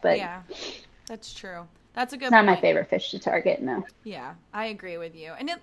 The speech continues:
Speaker 2: and I think the nice thing about the bottom fishing is, like, it's active fishing for these people. Like, here's your rod, here's your
Speaker 1: Yeah.
Speaker 2: station,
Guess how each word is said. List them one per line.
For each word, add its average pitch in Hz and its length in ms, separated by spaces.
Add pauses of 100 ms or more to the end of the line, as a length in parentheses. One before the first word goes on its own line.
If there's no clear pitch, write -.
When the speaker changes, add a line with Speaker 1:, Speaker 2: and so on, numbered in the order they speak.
Speaker 2:
and 330 160
I 330 100
think 370 240
the 330 80
nice 269 220
thing 262 180
about 220 300
the 196 100
bottom 202 320
fishing 185 380
is, 170 100
like, 175 180
it's 190 220
active 190 480
fishing 165 420
for 175 140
these 143 200
people. 151 460
Like, 180 160
here's 233 380
your 302 160
rod, 180 380 (420)
here's 220 340
your 269 120
Speaker 1:
Yeah. - 160
Speaker 2:
station, 196 640